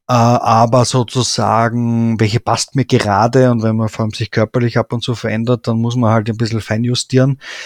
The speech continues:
Aber ich hab bei Outfittery angefragt. Ähm, Outfittery hat leider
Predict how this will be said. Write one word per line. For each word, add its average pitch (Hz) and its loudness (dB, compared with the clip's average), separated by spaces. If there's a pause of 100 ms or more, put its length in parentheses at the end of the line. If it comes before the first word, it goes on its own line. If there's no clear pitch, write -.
(200)
Aber 131 4
ich 131 6
hab 160 2
bei 151 4
Outfittery 175 4
angefragt. 165 2 (160)
Ähm, 120 -2
Outfittery 127 0
hat 110 0
leider 117 2